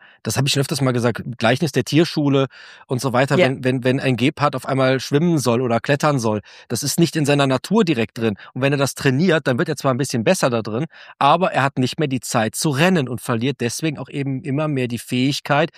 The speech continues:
Speaker 1: seine herausragende Fähigkeit im Rennen. Und so ist es bei uns auch, wenn wir in der Schule oder sonst irgendwo beim Arbeitgeber bewertet, benotet werden. Äh, ja, arbeite doch mal an deinen Schwächen, heißt es immer.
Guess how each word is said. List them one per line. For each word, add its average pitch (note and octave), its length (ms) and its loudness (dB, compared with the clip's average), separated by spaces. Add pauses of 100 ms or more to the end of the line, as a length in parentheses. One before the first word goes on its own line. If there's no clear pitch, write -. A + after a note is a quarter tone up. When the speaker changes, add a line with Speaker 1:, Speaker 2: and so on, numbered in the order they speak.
(180)
Speaker 1:
seine C#3 340 4
herausragende B2+ 680 2
Fähigkeit B2+ 640 0 (240)
im E3+ 160 4
Rennen. D#3 320 2 (260)
Und C3+ 140 0
so B2 180 0
ist F3+ 100 -2
es F3+ 100 -6
bei D#3+ 100 2
uns D3 220 -2
auch, F#3 260 2
wenn C#3 160 0
wir C3 220 2
in C3+ 120 -2
der C3 120 0
Schule E3+ 300 0
oder D3 140 2
sonst C3+ 300 -2
irgendwo D3 280 -4
beim A#2+ 180 -4
Arbeitgeber C#3 580 0 (160)
bewertet, C3+ 800 0
benotet C#3+ 640 2
werden. E3 340 0 (480)
Äh, C3+ 140 0
ja, C#3 160 0
arbeite F#3 400 4
doch F#3 100 4
mal E3+ 140 2
an D3+ 80 0
deinen D#3 120 2
Schwächen, C3+ 460 -2 (260)
heißt A#2 220 -2
es - 100 -10
immer. G#2+ 220 -16